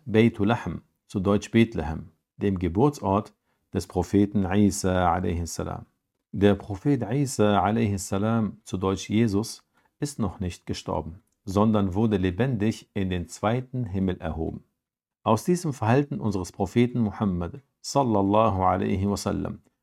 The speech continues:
an diesen besonderen Orten vom Buraq abzusteigen und dort zu beten, verstehen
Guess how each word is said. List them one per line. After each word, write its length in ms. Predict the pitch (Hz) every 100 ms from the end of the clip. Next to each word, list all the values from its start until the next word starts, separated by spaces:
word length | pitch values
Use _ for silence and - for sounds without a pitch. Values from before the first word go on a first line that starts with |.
| _
an 240 | - 92 90
diesen 400 | 127 139 123 95
besonderen 540 | 90 98 113 110 101 -
Orten 560 | 104 120 - 101 -
vom 260 | - - 95
Buraq 420 | 87 95 107 107
abzusteigen 880 | - 143 - 85 - 90 92 107 123
und 160 | - 92
dort 200 | 117 117
zu 160 | - 92
beten, 460 | 113 - 131 170 - _ _ _ -
verstehen 520 | 113 - - 110